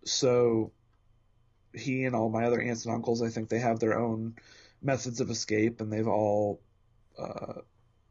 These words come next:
they've all addressed them or not in their own ways.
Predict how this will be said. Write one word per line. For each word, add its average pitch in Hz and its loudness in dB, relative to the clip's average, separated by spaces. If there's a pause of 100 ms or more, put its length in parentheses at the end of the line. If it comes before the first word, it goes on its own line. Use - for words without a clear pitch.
(760)
they've 123 2
all 113 4
addressed 120 0
them 120 -2
or 113 -2
not 110 -2
in 127 -8
their 110 -2
own 110 -2
ways. 113 0